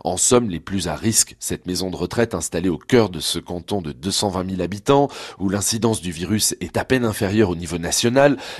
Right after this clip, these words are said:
la campagne n'atteint déjà pas son but. Il faut entre soixante et soixante-dix pour cent de la population allemande vaccinée pour arrêter la pandémie dans le pays, selon les experts.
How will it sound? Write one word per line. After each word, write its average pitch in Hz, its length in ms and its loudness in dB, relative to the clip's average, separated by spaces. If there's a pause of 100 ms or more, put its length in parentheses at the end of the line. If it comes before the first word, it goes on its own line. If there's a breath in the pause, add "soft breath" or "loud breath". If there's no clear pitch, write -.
la 110 140 0
campagne 101 580 0
n'atteint 104 440 -2
déjà 90 340 -2
pas 110 200 -2
son 98 220 -2
but. 73 380 -12
Il 98 160 -6
faut 104 240 2
entre 87 280 -4
soixante 110 540 0
et 104 60 -6
soixante-dix 127 840 2
pour 98 200 -2
cent 104 220 0
de 90 60 -4
la 76 80 -6
population 90 600 -2
allemande 92 220 2
vaccinée 104 800 2
pour 95 240 2
arrêter 120 560 4
la 104 120 4
pandémie 95 380 -2
dans 92 140 2
le 78 140 -4
pays, 131 320 2
selon 87 280 0
les 82 200 -4
experts. 131 480 4